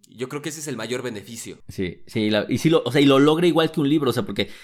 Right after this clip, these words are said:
Speaker 2: yo sí he tenido la comparación de ambos
Speaker 1: Ajá.
Speaker 2: y, y lo logra igual, o sea, tan es así que te digo, o sea, cuando tienes que hacer alguna actividad ya muy técnica, que sí necesitas una concentración en particular, me tengo que quitar el audiolibro y poner música, por ejemplo,
Speaker 1: Claro.
Speaker 2: porque, o un podcast,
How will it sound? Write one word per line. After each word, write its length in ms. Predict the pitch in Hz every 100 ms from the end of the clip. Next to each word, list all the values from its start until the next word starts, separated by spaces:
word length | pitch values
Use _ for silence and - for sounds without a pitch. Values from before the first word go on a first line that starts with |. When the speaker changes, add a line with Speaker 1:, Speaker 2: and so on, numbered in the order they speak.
| -
Speaker 2:
yo 120 | 127
sí 100 | 131
he 20 | 156
tenido 200 | 147 147
la 100 | 135
comparación 560 | 113 107 98 - 120
de 80 | 117
ambos 300 | 113 139 - - -
Speaker 1:
Ajá. 400 | 117 113 110 110 -
Speaker 2:
y, 80 |
y 20 | 131
lo 120 | 123
logra 300 | 131 143 156
igual, 360 | 135 151 160 127
o 80 | -
sea, 140 | 123
tan 140 | 120 131
es 120 | 175
así 160 | 151
que 100 | 156
te 80 | 147
digo, 160 | 143 123
o 40 |
sea, 100 | 104
cuando 140 | 104 98
tienes 160 | 131
que 80 | 147
hacer 120 | 135
alguna 280 | 135 135 135
actividad 260 | 131 127 123
ya 140 | 131
muy 140 | 131 135
técnica, 500 | 139 135 123 101 -
que 100 | 87
sí 140 | 113
necesitas 480 | 120 120 120 120 117
una 260 | 117 113
concentración 560 | 113 113 - 104 107 117
en 80 | 113
particular, 340 | 113 120 123
me 120 | 117
tengo 180 | 113 120
que 80 | 110
quitar 220 | 113 123
el 80 | 117
audiolibro 420 | 117 123 120 120
y 60 | 120
poner 280 | 92 95 101
música, 460 | 123 123 123 131
por 120 | 143 127
ejemplo, 420 | - 143 165 - - -
Speaker 1:
Claro. 240 | 107 104
Speaker 2:
porque, 800 | - 113 - 104 101 98 92 -
o 120 | - 117
un 140 | 127
podcast, 460 | 143 143 190 -